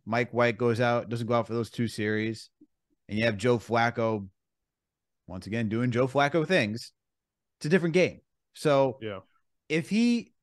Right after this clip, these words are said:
Speaker 1: I, I don't look at Mike White as being the issue, and I don't necessarily look at Zach Wilson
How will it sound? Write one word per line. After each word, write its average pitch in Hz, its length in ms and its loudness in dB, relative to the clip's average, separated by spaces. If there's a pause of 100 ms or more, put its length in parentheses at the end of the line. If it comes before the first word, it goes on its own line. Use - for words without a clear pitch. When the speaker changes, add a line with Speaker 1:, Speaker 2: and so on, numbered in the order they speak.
(220)
Speaker 1:
I, - 80 -8 (160)
I 208 100 6
don't 285 240 2
look 214 200 -2
at 185 100 -4
Mike 156 240 0
White 156 320 0
as 123 160 -2
being 131 300 0
the 123 200 -8
issue, 170 360 2
and 135 100 0
I 139 80 4
don't 175 220 2
necessarily 165 320 0
look 147 160 0
at 123 160 -4
Zach 131 300 0
Wilson 123 540 -2